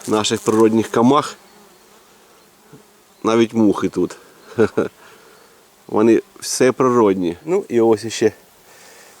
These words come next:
іще одна рослина, яка вважається інвазивною, страшною, яка, якою заростає все, всі дерева, і вона навіть,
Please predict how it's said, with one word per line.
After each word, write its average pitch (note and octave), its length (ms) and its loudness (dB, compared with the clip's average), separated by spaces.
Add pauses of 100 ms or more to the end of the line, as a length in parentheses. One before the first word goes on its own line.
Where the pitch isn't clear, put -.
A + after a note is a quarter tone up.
іще A2 360 -2
одна G#2+ 220 2
рослина, A#2+ 460 4 (280)
яка A2 320 0 (800)
вважається G#2+ 840 4
інвазивною, A2+ 960 4
страшною, A#2 800 2 (880)
яка, G2+ 400 2 (1800)
якою A#2+ 360 6
заростає A2 540 4
все, G2+ 320 2 (200)
всі - 180 -4
дерева, G#2 420 6
і E2 100 4
вона G#2+ 240 4
навіть, G2+ 360 2